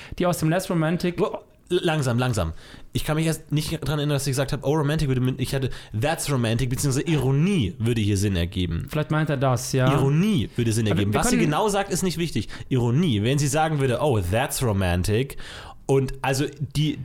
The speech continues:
Speaker 2: die genaue, das, was Marie vermutet, die romantische Assoziation, Assoziation, dieses fucking Wort,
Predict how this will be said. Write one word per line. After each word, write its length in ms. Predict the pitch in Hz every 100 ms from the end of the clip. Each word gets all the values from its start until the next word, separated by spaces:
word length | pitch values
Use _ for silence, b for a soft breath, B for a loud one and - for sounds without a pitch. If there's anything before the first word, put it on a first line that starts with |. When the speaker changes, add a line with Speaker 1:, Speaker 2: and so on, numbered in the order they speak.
| -
Speaker 2:
die 80 | 131
genaue, 420 | 131 135 156 139
das, 260 | 151 180 156
was 180 | 143
Marie 300 | 147 139 165
vermutet, 580 | 175 151 160 220 139 135 - B B
die 80 | 135
romantische 560 | 131 143 190 190 165 120
Assoziation, 680 | 123 123 117 101 110 107 101 -
Assoziation, 680 | 160 - - 143 127 139
dieses 280 | 110 143 - -
fucking 400 | - 220 156 113
Wort, 220 | 123 98